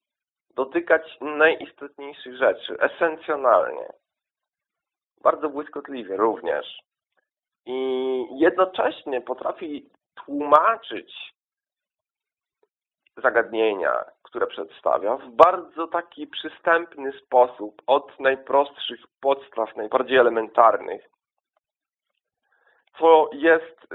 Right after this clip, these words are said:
szczególnie cenne, warto to docenić, w związku z tym, że on jest przecież tym hakerem, tym informatykiem, m-, maniakiem komputerowym, specjalistą, więc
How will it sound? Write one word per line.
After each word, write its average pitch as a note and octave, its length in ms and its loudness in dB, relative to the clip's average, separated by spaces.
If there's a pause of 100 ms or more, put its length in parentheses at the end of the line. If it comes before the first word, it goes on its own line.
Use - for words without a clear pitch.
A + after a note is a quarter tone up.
(180)
szczególnie D#3 520 -4
cenne, D3 400 0
warto C#3+ 320 0
to C3+ 120 -8
docenić, D3+ 520 0
w - 40 -10
związku C3+ 340 -2
z - 60 -20
tym, D3 200 -14
że C#3 180 0
on C3 200 2
jest C#3+ 320 0
przecież C3 520 -6 (560)
tym B2 180 -8
hakerem, C#3+ 680 2
tym A#2+ 200 -6
informatykiem, B2 1300 0 (440)
m-, C3 240 2 (640)
maniakiem C#3 600 6
komputerowym, B2+ 640 -4
specjalistą, B2+ 840 -2
więc B2 200 0